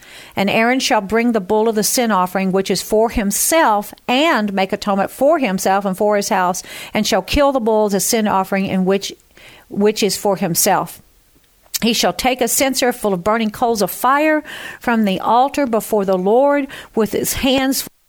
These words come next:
of incense beaten fine, and bring it inside the veil.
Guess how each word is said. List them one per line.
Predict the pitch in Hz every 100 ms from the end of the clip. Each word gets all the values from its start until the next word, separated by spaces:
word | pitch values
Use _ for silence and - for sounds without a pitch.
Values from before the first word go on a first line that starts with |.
| _ _ -
of | -
incense | 240 233 - 226 214
beaten | 202 254 - 240
fine, | - 226 202 190 190 - -
and | 202 196
bring | 226 247
it | 226
inside | 208 202 226 214
the | 202
veil. | 185 196 180 165